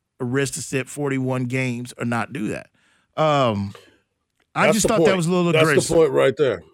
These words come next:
Speaker 2: That's the
Speaker 1: Uh-huh.
Speaker 2: point right there. I mean,
Speaker 1: Mm-hmm.
Speaker 2: there's, there's places that are stating that you can't do something, right? And then you
Speaker 1: Mm-hmm.
Speaker 2: have the right to not go to those places. So
Speaker 1: Right.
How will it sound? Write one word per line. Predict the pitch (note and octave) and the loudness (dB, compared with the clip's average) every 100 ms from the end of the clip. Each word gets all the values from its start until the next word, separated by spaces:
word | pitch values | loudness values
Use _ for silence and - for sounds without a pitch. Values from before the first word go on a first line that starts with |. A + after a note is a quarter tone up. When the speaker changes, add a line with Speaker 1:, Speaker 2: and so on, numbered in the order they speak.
| _ | _
Speaker 2:
That's | D3+ C3+ | 2 4
the | C3+ | 4
Speaker 1:
Uh-huh. | C3+ | 6
Speaker 2:
point | E3 D#3 | 6 6
right | C#3+ C3+ | 4 2
there. | D#3 G2 - | 0 -2 -2
I | B2+ | 2
mean, | C#3 C3+ | 4 4
Speaker 1:
Mm-hmm. | B2+ | 4
Speaker 2:
there's, | B2+ G#2+ - | 2 -2 -6
there's | - A#2+ - | -4 -4 -4
places | - D3 C3+ D3 B2+ | -2 -2 -2 -6 0
that | C3+ B2 | 0 0
are | |
stating | A2+ - C3 B2+ A2+ G#2+ | -2 -4 -2 0 -2 -4
that | G#2 G2 | -6 -8
you | A2+ | -12
can't | - B2+ B2 G2+ | -4 -2 -2 -4
do | G#2+ A#2 G2+ | -10 -12 -10
something, | - A2+ F#2+ - E2+ - | -10 -8 -10 -12 -18 -16
right? | F#2+ G#2+ A#2+ | -10 -8 -6
And | A2 A#2 | -4 0
then | C#3 C#3 | 2 2
you | A#2 | 0
Speaker 1:
Mm-hmm. | C#3+ | 2
Speaker 2:
have | D3 C#3 | 2 0
the | C#3 | -2
right | B2+ C3 - | -2 -4 -6
to | |
not | C3+ A#2+ A#2+ A#2+ | -8 -6 -6 -4
go | B2+ A#2+ | -6 -6
to | - | -8
those | A2 A2+ G#2+ | -10 -10 -12
places. | - G#2+ F#2 - C2+ | -12 -12 -12 -16 -20
So | - - G#2+ G2 | -20 -8 -6 -4
Speaker 1:
Right. | G#2+ G#2+ F2+ | -4 -4 -6